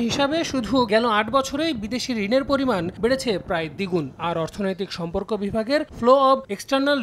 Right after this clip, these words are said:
Resources into বাংলাদেশ প্রতিবেদন বলছে, শুধু বিদ্যুৎ ও জ্বালানি খাতে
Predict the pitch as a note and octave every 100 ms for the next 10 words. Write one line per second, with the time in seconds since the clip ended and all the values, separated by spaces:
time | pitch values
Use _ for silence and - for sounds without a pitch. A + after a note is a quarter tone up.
0 | G3 A#3+ D4+ - G#3 G#3 A#3+ A#3+ C4+ A3
1 | A#3+ C4 D#4 - A#3+ B3 A#3 A3 G3+ B3
2 | - A#3+ E3 - G3+ G#3+ E3 G3 G3 D4
3 | G#3 F3+ E3+ E3 F3+ A3+ C4 C4+ D#4